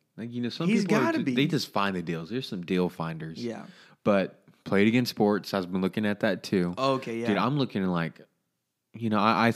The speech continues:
Speaker 1: I'm rocking with, so I had some nice golf clubs. Uh, they're called Orlamar,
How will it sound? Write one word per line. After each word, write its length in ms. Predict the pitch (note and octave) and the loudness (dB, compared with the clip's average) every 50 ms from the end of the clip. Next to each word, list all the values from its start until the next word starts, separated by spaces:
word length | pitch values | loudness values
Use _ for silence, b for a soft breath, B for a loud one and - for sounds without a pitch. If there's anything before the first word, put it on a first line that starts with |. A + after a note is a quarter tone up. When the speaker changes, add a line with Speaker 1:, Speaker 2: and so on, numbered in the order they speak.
| - - | 2 0
Speaker 1:
I'm 140 | A#2 A#2 A#2 | 0 2 4
rocking 440 | A2 G#2+ G2+ G2+ - - A#2 G#2+ G#2 | 4 4 4 4 2 0 0 2 4
with, 260 | G2+ G2 F#2+ F#2 - B B B B B B | 4 2 2 0 -4 B B B B B B
so 160 | - - D3 | 0 2 4
I 80 | D#3+ D#3+ | 4 4
had 360 | C3 - C3+ C3+ C3+ C3 - | 4 2 2 2 2 2 2
some 160 | - - A2 | -2 -2 0
nice 260 | G2+ G2 F#2+ F2+ - - | 2 2 2 2 0 -2
golf 280 | - F2 E2+ E2 - | -2 0 0 0 -2
clubs. 440 | - - E2 D#2+ - - - - - B B B B B B B B G2 | -4 -4 -4 -4 -4 -8 -14 -18 -18 B B B B B B B B 0
Uh, 340 | G#2 G2 F#2+ F#2 F2+ D#2 - - | 2 2 4 2 0 -2 -6 -10
they're 280 | - A2 G#2+ G#2+ G#2+ F#2+ | -10 0 2 2 2 2
called 440 | - - A2 G#2 G2+ F#2+ - - - | 0 0 2 2 2 0 -2 -4 -2
Orlamar, 680 | G2 G#2 G#2 A2 A2+ A2+ A2+ A2+ A#2 A#2 A#2 A#2+ C3 | 0 0 2 0 0 0 0 0 2 0 0 -2 -6